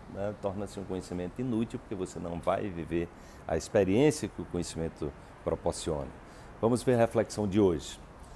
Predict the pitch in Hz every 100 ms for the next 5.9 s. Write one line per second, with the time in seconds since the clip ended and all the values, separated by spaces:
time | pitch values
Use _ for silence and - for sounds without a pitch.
0 | - - 92 - 127 101 - - 90 110
1 | - 175 175 135 - - - 170 226 165
2 | - 156 - 123 120 120 92 95 104 165
3 | 101 82 - - - - - 95 110 113
4 | 113 107 - 151 123 92 90 101 113 -
5 | 120 123 117 120 117 120 104 104 76